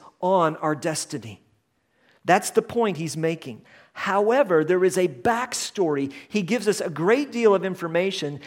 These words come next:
that helps us understand what life is like, what it, what the experience is after death, both for the believer and those who reject God themselves. To understand this, though, we need to,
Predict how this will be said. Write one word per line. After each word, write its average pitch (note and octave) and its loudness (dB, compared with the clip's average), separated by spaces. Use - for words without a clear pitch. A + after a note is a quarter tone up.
that E3+ 0
helps C4+ 0
us A3+ -4
understand G3 -2
what D#3+ 4
life F#3+ 2
is G#3 2
like, E3+ 0
what E3 4
it, - -8
what F#3+ -2
the E3 0
experience A3 -4
is D#3+ 0
after G#3 -2
death, D3 -2
both G3+ 2
for F#3 -2
the D#3 0
believer A3+ -2
and D#3 -4
those F3+ 4
who E3+ -4
reject C#3+ -4
God B2+ -4
themselves. A2+ -14
To E3 -2
understand A#3+ 0
this, E3 2
though, E3+ 2
we F#3+ -2
need A#3+ -4
to, E3+ 0